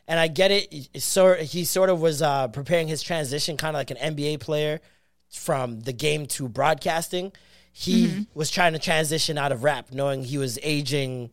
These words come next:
Speaker 1: Aging in rap is like a dead thing. You're not gonna relate to the kids the way you want to.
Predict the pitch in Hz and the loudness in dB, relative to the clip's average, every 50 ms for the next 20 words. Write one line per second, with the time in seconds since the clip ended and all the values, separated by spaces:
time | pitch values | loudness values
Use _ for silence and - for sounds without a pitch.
0 | _ _ _ _ _ _ _ _ _ _ _ _ _ _ _ - 151 160 160 143 | _ _ _ _ _ _ _ _ _ _ _ _ _ _ _ -2 0 0 0 0
1 | 156 147 143 135 135 143 139 139 139 - 135 120 117 107 - 135 131 120 113 - | -2 -4 -4 -2 -2 0 0 0 -2 -2 -4 -4 -4 -4 -2 -2 -2 -2 -2 -4
2 | - 120 123 113 151 147 139 127 - - - 135 120 120 117 117 113 123 127 143 | -6 -6 -2 0 0 0 0 -2 -4 -4 -2 -2 -2 -4 -6 -6 -6 -4 -2 -2
3 | 147 139 - 147 139 139 135 131 131 131 120 - 131 123 117 - - 127 120 117 | -2 -2 -2 -4 -2 0 0 0 0 -2 -2 -4 -6 -6 -6 -4 -4 -4 -4 -4
4 | 110 110 110 - - 117 107 120 117 120 120 117 117 117 113 110 110 110 - - | -6 -6 -6 -6 -6 -4 -4 -4 -4 -4 -4 -4 -6 -8 -8 -10 -10 -10 -10 -8
5 | 117 107 107 110 | -8 -8 -10 -12